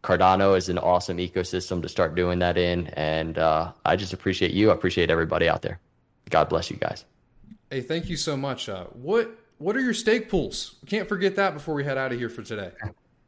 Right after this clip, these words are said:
Speaker 1: C C V, uh, C C V one, two, and C C V three. Those are the stake pools. Um, you know, and we're, we're growing them, obviously. So I appreciate you letting us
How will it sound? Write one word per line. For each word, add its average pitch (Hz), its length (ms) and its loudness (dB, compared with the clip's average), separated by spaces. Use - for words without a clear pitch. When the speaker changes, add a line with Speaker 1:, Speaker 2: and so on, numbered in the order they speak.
Speaker 1:
C 127 180 6
C 127 180 4
V, 143 420 8
uh, 90 300 6
C 107 180 0
C 101 100 -2
V 98 220 4
one, 110 500 4
two, 107 400 2
and 87 140 -6
C 98 140 -4
C 92 120 -4
V 90 120 -2
three. - 260 -6
Those 95 180 2
are 92 60 2
the 90 80 -2
stake 95 280 0
pools. 92 400 2
Um, 90 580 4
you 95 80 0
know, 82 280 2
and 85 280 0
we're, 90 260 4
we're 92 160 2
growing 95 320 6
them, 90 180 2
obviously. 85 560 2
So 85 160 0
I 85 80 4
appreciate 85 420 -4
you 85 120 -4
letting 87 160 0
us - 240 -10